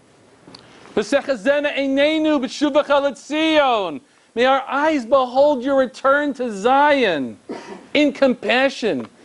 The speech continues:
Blessed are you, Hashem, who restores his presence in Zion. We are mourning for the lack of Hashem's presence in the world. "Uva leTzion," a Goel, a Redeemer, shall come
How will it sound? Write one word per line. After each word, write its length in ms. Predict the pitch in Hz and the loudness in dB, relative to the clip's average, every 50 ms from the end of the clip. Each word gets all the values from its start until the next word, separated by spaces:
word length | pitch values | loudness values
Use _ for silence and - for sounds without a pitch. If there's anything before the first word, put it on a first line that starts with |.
| - - | -12 -4
Blessed 340 | - 254 277 269 254 - 285 | 2 2 2 2 2 0 -4
are 140 | 269 240 254 | 0 0 0
you, 260 | 240 214 240 254 240 | 0 2 2 2 2
Hashem, 540 | 233 233 240 - - 247 240 233 202 170 - - _ _ _ | 2 0 0 -2 0 2 2 2 0 -2 -8 -14 _ _ _
who 180 | - 269 262 269 | 0 2 2 2
restores 580 | 254 - - - - - 277 294 302 302 269 | 2 0 -4 -8 0 4 4 4 4 4 0
his 160 | 180 214 202 - | -4 -8 -12 -12
presence 880 | - - - - 220 254 285 302 214 202 143 120 - - - - - _ _ _ _ _ _ _ _ _ _ _ _ _ - _ _ _ - | -14 -20 -12 -4 0 0 0 0 0 -4 -8 -10 -14 -20 -20 -20 -20 _ _ _ _ _ _ _ _ _ _ _ _ _ -20 _ _ _ -6
in 140 | 185 170 - | -4 -4 -4
Zion. 440 | - - 175 151 131 - - - - _ _ _ _ _ _ _ - - _ _ _ _ - - - - - - - - - - - - - - - - - - - - - - - - - - - - - - | -2 -2 -2 -2 -2 -6 -12 -20 -20 _ _ _ _ _ _ _ -20 -20 _ _ _ _ -20 -20 -20 -20 -20 -20 -20 -20 -20 -20 -20 -20 -14 -14 -14 -14 -14 -18 -20 -20 -20 -20 -20 -20 -20 -20 -20 -18 -4 -2
We 220 | 202 269 294 294 | 0 2 2 4
are 220 | 294 269 277 277 | 2 2 2 0
mourning 680 | 262 262 254 262 277 294 320 330 330 311 277 233 208 190 | 0 -2 -2 0 2 4 4 2 2 0 -2 -4 -6 -4
for 80 | - 226 | -4 -2
the 120 | 240 240 | -2 -2
lack 420 | 233 226 233 254 269 285 302 294 | -2 -2 0 0 0 0 0 -4
of 60 | 277 226 | -4 -4
Hashem's 500 | 226 220 - - - 277 277 285 285 - | -6 -6 -6 -2 -2 0 0 0 -4 -10
presence 680 | - - - 254 262 277 339 370 320 339 247 202 - 196 | -18 -16 -6 0 2 2 2 0 -2 -6 -8 -8 -10 -10
in 80 | 190 | -8
the 100 | 180 165 | -8 -6
world. 420 | 151 151 147 135 127 113 101 90 _ _ _ _ _ _ _ - _ _ _ _ _ _ _ _ _ _ _ _ _ _ _ | -2 -2 0 0 0 -2 -6 -10 _ _ _ _ _ _ _ -20 _ _ _ _ _ _ _ _ _ _ _ _ _ _ _
"Uva 360 | 262 269 240 208 294 294 294 | 0 0 2 2 2 2 2
leTzion," 800 | 294 302 262 - - - - 277 277 294 294 294 294 285 262 254 247 | 0 -2 -8 -8 -12 -6 -2 0 2 4 4 4 4 2 0 -4 -6
a 60 | 233 | -10
Goel, 880 | - - 247 254 285 294 294 294 285 254 226 208 185 170 156 147 147 156 | -10 -4 -2 2 4 4 4 4 2 2 2 2 2 2 2 0 -2 -4
a 60 | 208 | -4
Redeemer, 560 | 220 254 208 180 - 240 269 285 277 240 185 | -4 -4 -8 -8 -6 -4 -2 0 0 -2 -2
shall 180 | - - 226 233 | 0 -2 -2 -2
come 460 | - - 226 247 240 233 214 185 - | -2 -4 0 2 2 2 0 -2 -6